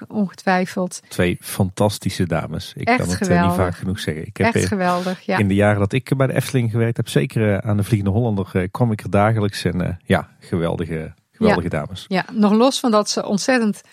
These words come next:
Speaker 1: aardig zijn en ook heel gezellig, zijn ze ook enorm goed in wat ze doen.
Speaker 2: Ja.
Speaker 1: Dus... Ik heb alle notulen van alle adviseursbesprekingen en werkbesprekingen eigenlijk al vanaf de jaren vijftig. Dus in het begin waren de notulen, ze hebben ook de handgeschreven notulen nog van, eh,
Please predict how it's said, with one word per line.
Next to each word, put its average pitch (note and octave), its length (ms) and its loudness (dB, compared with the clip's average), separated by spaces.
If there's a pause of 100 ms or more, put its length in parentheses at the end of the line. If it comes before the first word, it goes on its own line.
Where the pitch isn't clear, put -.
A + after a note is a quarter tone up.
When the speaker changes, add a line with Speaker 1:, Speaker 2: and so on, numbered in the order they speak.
(280)
Speaker 1:
aardig A#3+ 460 2
zijn F#3+ 300 0
en G#3 160 2
ook G#3+ 160 2
heel G3+ 220 2
gezellig, F#3 420 -2
zijn F#3+ 260 0
ze - 100 -6
ook G3 280 -2
enorm G3+ 480 2
goed F#3 200 -4
in E3+ 100 -2
wat D#3+ 180 -4
ze - 140 -4
doen. G3+ 340 2
Speaker 2:
Ja. - 80 -20 (420)
Speaker 1:
Dus... A3 400 2 (220)
Ik A3 160 0
heb A3+ 260 0
alle C#4 300 4
notulen C4+ 680 2
van A3 220 -2
alle A3+ 380 2 (120)
adviseursbesprekingen A3 1300 0
en F#3 120 -2
werkbesprekingen G#3 920 0
eigenlijk A#3 340 -2
al G3 140 4
vanaf F#3+ 400 -4 (460)
de G3+ 100 2
jaren F3+ 260 2
vijftig. B3+ 500 -2
Dus - 120 -6
in A3 60 0
het G3+ 100 4
begin A#3 240 0
waren G3 320 2
de F#3+ 60 2
notulen, F#3+ 420 0
ze - 80 -6
hebben G3 200 -4
ook - 200 -14
de G3 100 -2
handgeschreven G3+ 680 -2
notulen G3 400 -2
nog F3+ 220 -4
van, F3+ 340 -2
eh, F3+ 180 0